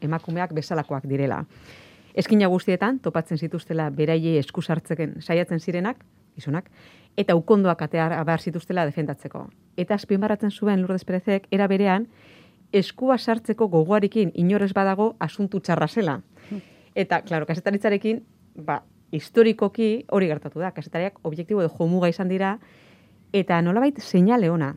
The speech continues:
da hori. Ze zer esan nahi du horrek, eserosat-, eserosotasuna sortzen dutela, edo norbait, boterean edo boteretik gertu dagoen norbait, ez dagoela eroso. Orduan, kazetaritza bere funtzioa betetzen ari dela, esanako genuke.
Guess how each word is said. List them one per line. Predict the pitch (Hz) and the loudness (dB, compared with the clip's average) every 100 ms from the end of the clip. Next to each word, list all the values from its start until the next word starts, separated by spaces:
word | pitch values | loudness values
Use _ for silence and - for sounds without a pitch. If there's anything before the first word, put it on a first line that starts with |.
| - | -6
da | 156 151 | -4 -2
hori. | 156 135 139 _ _ _ | -2 -4 -8 _ _ _
Ze | - - 160 | -12 -4 -2
zer | 214 208 | 0 -2
esan | 190 175 165 | -2 -2 0
nahi | 160 | 0
du | 165 | 2
horrek, | 156 196 175 - _ _ | 2 2 0 -4 _ _
eserosat-, | 165 - 208 190 - 175 - 165 - | -4 -2 -2 -2 -2 -6 -8 -8 0
eserosotasuna | 156 - 220 214 190 - 180 175 - 180 180 - _ | 0 0 0 2 0 -4 -6 -6 -4 -4 -4 -6 _
sortzen | - 175 165 175 | -8 -6 -4 -4
dutela, | 165 165 180 175 233 - - - - - - _ _ _ - | -4 -2 -4 -4 -6 -20 -20 -20 -20 -20 -20 _ _ _ -2
edo | 160 | 2
norbait, | 170 175 175 202 208 220 180 | 4 4 4 6 6 4 2
boterean | 160 196 190 196 170 | 0 2 4 4 2
edo | 160 | 0
boteretik | 156 185 180 165 | 0 0 2 2
gertu | 180 190 160 151 | 2 2 -2 -6
dagoen | 151 151 185 180 | -4 -2 -2 -2
norbait, | 175 190 202 - _ | -2 -2 -4 -10 _
ez | 180 165 | -4 0
dagoela | 190 165 151 139 156 | 2 2 0 -4 -8
eroso. | 160 147 139 - - 165 _ _ _ - - | -6 -6 -6 -12 -18 -20 _ _ _ -14 -8
Orduan, | 143 147 165 - | -4 -2 -4 -6
kazetaritza | 143 156 151 - 180 | -8 -2 -2 -2 -2
bere | 160 160 | 0 -2
funtzioa | 160 156 - 175 135 127 | -2 -6 -2 0 0 -2
betetzen | 139 147 - 143 | -4 -4 -4 -4
ari | 139 | -2
dela, | 160 170 147 | -2 -2 -6
esanako | - 147 143 139 | -4 -4 -2 -4
genuke. | 151 208 143 | -4 -4 -8